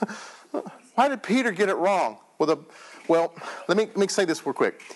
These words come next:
If you understand the gospel, do you believe that it should change you to love people who are unlovable? Someone say, "Yeah." Okay. <laughs>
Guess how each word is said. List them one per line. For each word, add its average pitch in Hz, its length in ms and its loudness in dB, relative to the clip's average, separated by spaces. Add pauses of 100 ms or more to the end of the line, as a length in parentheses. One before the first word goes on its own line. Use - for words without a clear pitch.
(160)
If 254 240 2
you 254 180 2
understand 220 560 0
the 208 40 -2
gospel, 123 680 0
do 143 100 -4
you 180 200 2
believe 185 520 0
that 135 100 0
it 151 80 0
should 135 160 -12
change 202 360 0
you 208 80 0
to 165 100 0
love 147 340 0
people 156 320 -2 (140)
who 131 100 4
are 120 100 4
unlovable? 95 640 -2 (800)
Someone 139 180 0
say, - 240 0 (180)
"Yeah." 415 80 6 (760)
Okay. - 320 2
<laughs> - 60 -10